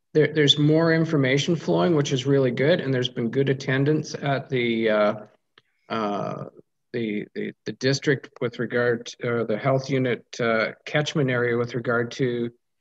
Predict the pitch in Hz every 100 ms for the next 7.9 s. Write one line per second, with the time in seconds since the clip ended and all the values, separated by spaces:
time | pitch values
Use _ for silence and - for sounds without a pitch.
0 | _ - 110 110 113 123 135 131 - 117
1 | 131 139 139 135 - - 123 127 127 135
2 | 131 131 123 - 120 123 120 131 123 120
3 | 117 127 127 107 120 113 117 113 117 107
4 | 113 113 - 104 107 110 - 165 190 190
5 | - - - - - _ 120 117 117 110
6 | 110 110 - 127 127 156 143 143 - 123
7 | 120 120 - 127 123 117 117 120 156